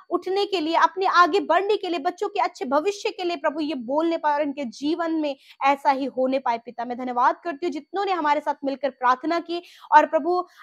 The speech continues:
अ, YouTube कमेंट्स में प्रभु अपनी विनतियों को भेजा। मैं धन्यवाद देती हूँ प्रभु कि आप उनकी सुधि लें और उनके जीवन में कार्य करें। धन्यवाद देते हैं प्रभु यीशु, आज रात में अच्छी नींद से आप सुलाएं।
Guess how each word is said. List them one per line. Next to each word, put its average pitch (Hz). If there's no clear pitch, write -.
अ, 285
YouTube 339
कमेंट्स 392
में 359
प्रभु 311
अपनी 320
विनतियों 339
को 349
भेजा। 285
मैं 277
धन्यवाद 262
देती 277
हूँ 254
प्रभु 269
कि -
आप 247
उनकी 247
सुधि 285
लें 320
और 285
उनके 262
जीवन 240
में 226
कार्य 208
करें। 202
धन्यवाद 247
देते 220
हैं 214
प्रभु 208
यीशु, 220
आज 233
रात 247
में 247
अच्छी 247
नींद 277
से 302
आप 269
सुलाएं। 269